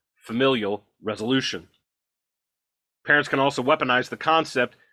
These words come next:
using it as the counterclaim when their ex-spouse accuses them of abuse, saying that the other is simply being vindictive and angry,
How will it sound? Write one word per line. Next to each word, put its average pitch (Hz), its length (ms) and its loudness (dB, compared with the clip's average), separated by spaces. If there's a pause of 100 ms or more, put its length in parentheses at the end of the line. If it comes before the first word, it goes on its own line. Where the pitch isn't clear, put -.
(220)
using 135 300 2
it 131 40 0
as 113 100 -6
the 101 80 -14
counterclaim 143 600 2
when 117 80 -2
their 110 100 -2
ex-spouse 131 500 0
accuses 123 440 -10
them 117 180 -2
of 101 80 -12
abuse, 117 540 -4 (500)
saying 156 260 0
that 127 100 -4
the 131 80 0
other 135 200 2
is 107 80 -8
simply 131 260 -2
being 123 300 0
vindictive 120 460 -4
and 117 80 0
angry, 117 420 -2